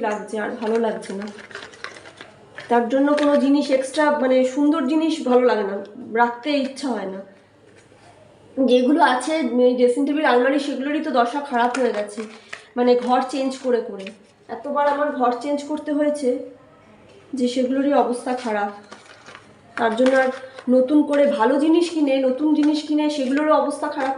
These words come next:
করার বাবা দরকার নেই। তার থেকে যেমন আছে, যেমন চলছে চলুক, পরে দেখা যাবে।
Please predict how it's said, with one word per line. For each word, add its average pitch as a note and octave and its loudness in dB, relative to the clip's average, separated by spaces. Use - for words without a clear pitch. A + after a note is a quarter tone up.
করার C4 0
বাবা B3+ -2
দরকার A#3+ 0
নেই। C4 -2
তার A3+ -2
থেকে B3+ 0
যেমন A#3+ 2
আছে, A#3+ 0
যেমন A#3+ 0
চলছে B3 0
চলুক, B3+ -4
পরে A3+ 0
দেখা A3 -6
যাবে। G#3+ -4